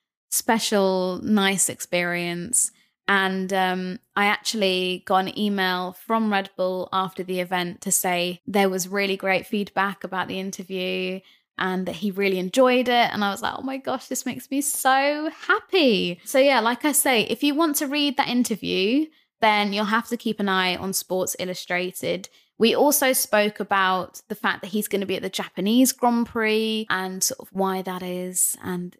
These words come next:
the little project that he's working on for the Japanese Grand Prix. So you're gonna have to read it next week to find out all about it.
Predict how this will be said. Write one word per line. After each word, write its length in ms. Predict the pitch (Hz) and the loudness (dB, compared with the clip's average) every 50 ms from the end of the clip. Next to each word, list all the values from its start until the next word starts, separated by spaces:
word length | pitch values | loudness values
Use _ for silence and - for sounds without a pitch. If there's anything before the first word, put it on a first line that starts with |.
| _ _ _ | _ _ _
the 180 | 202 185 185 180 | -10 -10 -8 -8
little 200 | 185 - - - | -8 -10 -12 -14
project 440 | _ _ 220 214 208 - - - | _ _ -4 -2 -2 -2 -4 -6
that 100 | - - | -6 -4
he's 180 | 196 208 202 196 | -4 -4 -4 -2
working 440 | 196 196 196 202 202 - - 196 190 | 0 0 0 0 0 -4 -6 -4 -4
on 420 | 185 185 185 185 185 185 185 185 - _ _ _ _ _ - | -2 -2 -2 -4 -6 -8 -10 -10 -14 _ _ _ _ _ 2
for 140 | 254 254 | 4 4
the 80 | 226 214 | 4 2
Japanese 420 | 220 202 185 - 196 196 190 175 | 0 -2 -2 -2 -2 -2 -2 -2
Grand 300 | - - 180 180 180 185 | -4 -4 -4 -4 -4 -6
Prix. 520 | - - 180 180 180 180 180 180 180 180 - _ _ _ _ _ _ - | -6 -4 -4 -2 -2 -4 -4 -6 -8 -8 -12 _ _ _ _ _ _ -4
So 720 | - - 226 208 202 196 196 196 196 196 196 196 196 190 185 | 0 2 4 4 4 4 4 4 4 4 4 4 4 2 2
you're 160 | - 208 202 | 0 0 0
gonna 140 | 220 220 226 | 0 -2 -2
have 200 | 202 226 226 - - | -2 -4 -6 -8 -8
to 100 | 233 214 | -8 -6
read 180 | 220 220 226 | -4 -4 -4
it 80 | 233 - | -4 -6
next 240 | - - - - - | -6 -8 -8 -8 -6
week 220 | 240 247 247 _ | -6 -6 -6 _
to 80 | 247 226 | -10 -6
find 360 | - 240 233 240 233 233 233 | -4 -4 -2 -2 -2 -2 -2
out 220 | 240 247 247 - - | -2 -2 -4 -4 -4
all 200 | - 262 277 285 | -4 -2 0 0
about 440 | 285 277 294 311 359 381 403 - - | 0 0 0 -2 -2 -2 -4 0 0
it. 300 | 262 190 - - - - | 0 0 0 -4 -10 -12